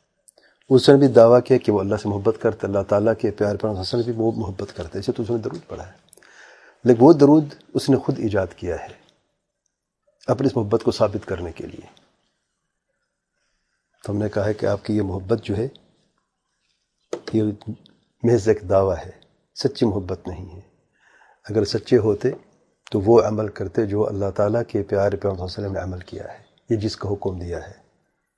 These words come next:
اللہ تعالیٰ کے پیارے پیغمبر صلی اللہ علیہ وسلم نے درود تاج کا حکم نہیں دیا، نہ اس کی کوئی دلیل ہے۔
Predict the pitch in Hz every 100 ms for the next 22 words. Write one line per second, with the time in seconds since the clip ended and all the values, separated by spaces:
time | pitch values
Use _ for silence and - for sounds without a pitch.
0 | _ _ _ _ _ _ _ _ _ _
1 | _ _ - 113 113 117 110 120 120 107
2 | - 104 104 95 98 98 92 90 110 101
3 | 104 107 104 - 104 - 98 92 90 87
4 | 85 90 90 85 _ _ _ _ _ _
5 | _ _ - 113 110 - - 95 85 87
6 | 87 82